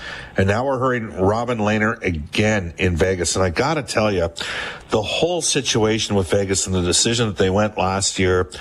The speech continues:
um, Marc-Andre Fleury versus the long-term extension that occurred actually the, the playoff season before,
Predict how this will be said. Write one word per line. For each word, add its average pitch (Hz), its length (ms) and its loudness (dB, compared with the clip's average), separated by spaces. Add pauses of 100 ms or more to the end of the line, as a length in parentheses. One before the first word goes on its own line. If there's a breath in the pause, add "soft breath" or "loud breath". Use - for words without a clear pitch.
(380 loud breath)
um, 87 720 0 (100)
Marc-Andre 104 640 0
Fleury 98 380 0
versus 92 420 0
the 92 80 0
long-term 98 420 0
extension 92 640 0
that 87 120 4
occurred 85 260 0
actually 85 360 0
the, 78 220 2
the 76 180 -2
playoff 85 520 -2
season 87 300 0
before, 101 560 0